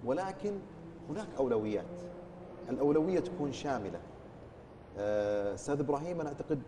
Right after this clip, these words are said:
حضور الشركات مع أستاذ إبراهيم داخل السباق وتواجده على شاشات القناة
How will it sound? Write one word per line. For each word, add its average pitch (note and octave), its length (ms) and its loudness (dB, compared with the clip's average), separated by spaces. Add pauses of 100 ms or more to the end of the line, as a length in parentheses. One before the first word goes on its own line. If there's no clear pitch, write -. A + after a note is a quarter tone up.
(180)
حضور D#3+ 340 4
الشركات D3+ 540 4
مع C3 80 0
أستاذ C#3+ 200 0
إبراهيم C#3 420 0
داخل D#3 260 2
السباق B2+ 840 2
وتواجده C3 640 0
على A#2+ 300 0
شاشات C#3 480 0
القناة B2+ 480 -2